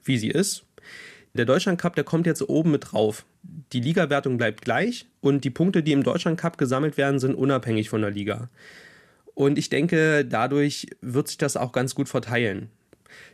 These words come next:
Der zweite Punkt ist, dass natürlich auch in der ersten Liga einfach richtig, richtig starke Leute jetzt schon mit dabei sind.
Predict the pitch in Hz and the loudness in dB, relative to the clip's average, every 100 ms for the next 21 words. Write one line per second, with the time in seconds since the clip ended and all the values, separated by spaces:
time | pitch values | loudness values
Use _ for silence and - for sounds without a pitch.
0 | _ 123 107 - 107 165 180 170 170 - | _ -2 -2 0 0 0 0 2 2 2
1 | 156 - - _ _ 120 139 - 131 120 | -2 -2 -8 _ _ -2 -2 -2 0 -2
2 | - 139 175 214 - - - _ - 120 | 0 2 4 2 -2 -10 -18 _ -2 0
3 | 139 113 - 123 175 160 117 120 139 151 | 2 0 0 -2 -2 -2 0 0 2 0
4 | - 117 123 123 - 127 160 - 131 139 | -2 -4 -4 -6 -4 -4 -4 -2 -2 -2
5 | - 120 120 117 120 123 113 - 123 123 | -2 -2 0 0 0 0 -2 0 -2 -2
6 | 127 127 143 - - - | 0 2 2 0 -6 -10